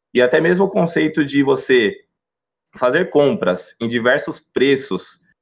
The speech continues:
e diversas moedas faz com que, a longo prazo, o longo prazo da criptomoeda, por sinal,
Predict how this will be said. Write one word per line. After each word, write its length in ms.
e 100
diversas 480
moedas 580
faz 220
com 140
que, 240
a 60
longo 340
prazo, 600
o 80
longo 300
prazo 280
da 120
criptomoeda, 560
por 160
sinal, 440